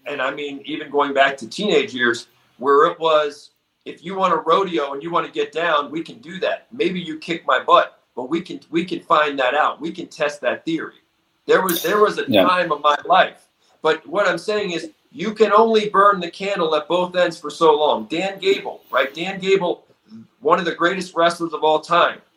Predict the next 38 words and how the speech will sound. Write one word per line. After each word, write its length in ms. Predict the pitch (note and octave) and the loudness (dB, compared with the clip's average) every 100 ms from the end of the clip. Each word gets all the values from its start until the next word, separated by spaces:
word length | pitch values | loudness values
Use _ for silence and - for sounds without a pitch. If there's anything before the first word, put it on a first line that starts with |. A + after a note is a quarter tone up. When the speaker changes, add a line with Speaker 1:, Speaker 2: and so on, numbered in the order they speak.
| _ _ _ | _ _ _
Speaker 1:
fifteen 640 | _ F#3+ G#3 - G#3 G3 F3+ | _ -4 -4 -6 -8 -6 0
national 540 | F3 F3 F3+ E3 D3+ | 2 2 0 -4 -4
titles 400 | E3 E3 D#3+ C#3+ | 0 0 0 0
at 80 | C#3+ | 2
Iowa, 400 | D3+ D#3+ G#2+ - _ G2 | 2 2 -4 -12 _ -12
a 100 | G#2+ | -2
guy 300 | C#3 D3 D3 | 2 2 0
I 60 | |
interviewed 460 | D3 D3+ C#3+ D3 C#3+ | -2 -4 -6 -8 -12
for 120 | C3+ | -14
two 220 | - E3 | -6 -2
and 80 | D#3 | 0
a 20 | |
half 220 | D#3 D3+ D3+ | 2 2 4
hours 360 | E3 D#3+ - | 2 2 -2
one 140 | C#3 C3+ | -6 -6
time 260 | C3+ C3 | -6 -6
for 120 | B2+ B2+ | -8 -6
a 20 | |
magazine 460 | B2 C3 B2+ D3+ | -4 -4 -10 -14
story. 360 | D#3 C3 G#2+ F2 _ _ _ - | -14 -8 -8 -8 _ _ _ 0
Dan 300 | E3 G3+ G#3+ | 2 4 2
Gable, 420 | F#3+ G#3+ F#3 E3 | 2 4 4 4
age 220 | E3+ E3+ - | 6 4 4
forty-six, 720 | F3+ F#3+ F3+ E3 F#3 F3 - | 0 0 0 -2 -4 -4 2
had 140 | D3+ | 4
a 80 | D3 | 4
full 260 | - F#3 E3+ | 0 -2 -2
hip 200 | F#3 D#3 | 0 0
replacement. 640 | C#3+ C#3+ C3 - A2+ - | 2 2 2 -2 -8 -4
He 220 | D#3+ E3+ | 0 2
was, 160 | D3 C#3+ - _ - | 2 0 -4 _ -8
as 140 | A2 C#3+ | -6 2
far 180 | C3+ | 4
Speaker 2:
Wow. 200 | A#2 A2+ G2 | 4 6 4
Speaker 1:
as 80 | |
wrestling 240 | - G#3 - | 2 -6 -8
goes, 240 | G3 G3 | -6 -6